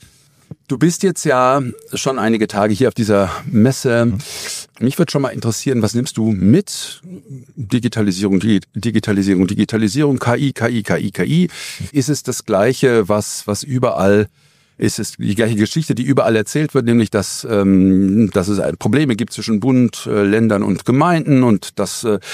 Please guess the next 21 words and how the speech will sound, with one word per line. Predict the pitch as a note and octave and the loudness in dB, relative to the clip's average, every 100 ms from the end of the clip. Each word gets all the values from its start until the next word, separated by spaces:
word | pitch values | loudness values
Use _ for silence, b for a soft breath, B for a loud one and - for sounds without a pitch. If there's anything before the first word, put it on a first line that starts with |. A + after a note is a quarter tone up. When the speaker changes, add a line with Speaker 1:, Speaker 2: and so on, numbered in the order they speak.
| B | B
Speaker 1:
die | - | -4
sich | G2 | -4
erstmal | A2+ G2+ G#2 | -6 -4 -4
klar | - B2 B2 A#2+ B B B B B | 0 2 2 -2 B B B B B
werden | F2+ G#2 A2 G#2+ G#2 - | 0 2 2 4 2 4
müssen, | A#2 B2+ C#3 - B2 A#2+ A#2 F#2 | 4 4 4 -2 -2 0 0 0
wer | B2 B2 A#2 | 2 2 2
da | G#2+ F#2 F2 | 2 0 2
was | F2+ - - | 0 -4 -12
fördert. | - D3+ D3 B2+ A2 G2+ - B2 - | -2 2 2 4 2 0 -8 -10 -6
Geht | A#2 | -6
es | A2 | -4
um | A2+ | -4
Kompetenzen? | G2+ B2 C3+ - D#3 D3 - C3 B2+ A2+ - | 0 0 0 0 0 0 -2 -2 0 0 0
Speaker 2:
Naja, | G2+ A#2 | 0 2
also | A2+ A2 A2 B B B B _ _ | 0 0 -4 B B B B _ _
ich | A#2+ - | -6 2
bin | A#2+ | 2
jetzt | B2+ A2 | 4 0
seit | A#2+ A2+ G#2+ | -2 0 0
zweitausendneunzehn | - - - - A2 B2 A#2+ G#2 G#2 A#2 D3+ D3 E3+ | -6 -12 -10 -6 -2 -2 0 2 4 2 0 -2 -4